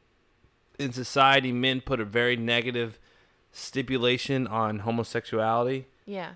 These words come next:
Speaker 1: So it causes people to act like this.
Speaker 2: Yeah.
Speaker 1: To act like everything has to be gay because
Speaker 2: Yeah.
Speaker 1: gay is deemed to be something's negative.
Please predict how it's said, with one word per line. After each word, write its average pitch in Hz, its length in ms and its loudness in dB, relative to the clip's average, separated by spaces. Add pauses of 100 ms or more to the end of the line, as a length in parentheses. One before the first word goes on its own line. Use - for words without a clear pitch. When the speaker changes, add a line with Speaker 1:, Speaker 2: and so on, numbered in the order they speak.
Speaker 1:
So 107 580 0
it 113 160 -10
causes 120 420 0
people 117 320 -8
to 104 220 -8 (800)
act 117 260 -8
like 87 200 -10
this. - 300 -18
Speaker 2:
Yeah. 180 200 -10
Speaker 1:
To 120 160 -4
act 123 260 -2
like 110 180 -4
everything 113 400 -4
has 104 280 -6
to 107 60 -12
be 98 120 -12
gay 92 480 -14
because 107 280 -8
Speaker 2:
Yeah. 92 120 -12
Speaker 1:
gay 117 260 2
is 107 100 -2
deemed 110 300 -6
to 107 100 -10
be 107 240 -8
something's 104 420 -8
negative. 95 500 -12